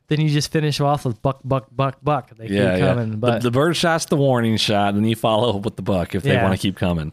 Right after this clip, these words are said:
Speaker 1: Yeah, so that's, that's why I use five five six is because I am, that's what I feel more comfortable with. I'm, that's,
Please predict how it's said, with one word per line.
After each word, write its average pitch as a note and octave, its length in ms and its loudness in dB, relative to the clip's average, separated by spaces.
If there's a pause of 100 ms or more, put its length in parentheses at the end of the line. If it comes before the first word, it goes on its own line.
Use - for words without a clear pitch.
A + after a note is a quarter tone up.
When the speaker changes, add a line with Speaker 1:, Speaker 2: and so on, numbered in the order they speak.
Speaker 1:
Yeah, D#3+ 160 0
so E3+ 180 0
that's, F3+ 160 0
that's E3 220 -2
why D#3 160 2
I D3 40 2
use D3 220 2
five C3+ 220 -2
five A#2+ 220 -2
six - 560 -6 (100)
is A#2+ 80 -6
because A#2 420 -2
I A#2 260 -4
am, A2 260 -6
that's G#2+ 260 -8
what A2 120 -4
I G#2 40 -6
feel A#2 200 -6
more A2 160 -6
comfortable F3 460 -4
with. E3 520 0
I'm, A2 400 -8
that's, B2 360 -4